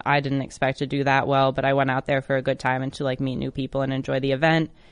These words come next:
And the trans skater also wasn't one of the top skaters, but, um,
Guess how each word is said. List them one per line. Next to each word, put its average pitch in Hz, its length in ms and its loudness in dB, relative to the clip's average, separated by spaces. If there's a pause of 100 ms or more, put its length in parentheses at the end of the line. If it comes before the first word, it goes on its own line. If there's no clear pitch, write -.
(320)
And 147 260 2
the 139 80 2
trans 156 320 0
skater 143 340 2
also 139 840 2
wasn't 143 440 2
one 139 140 0
of 135 80 -2
the 139 60 -2
top 139 200 0
skaters, 139 680 0
but, 147 180 4
um, 143 460 -2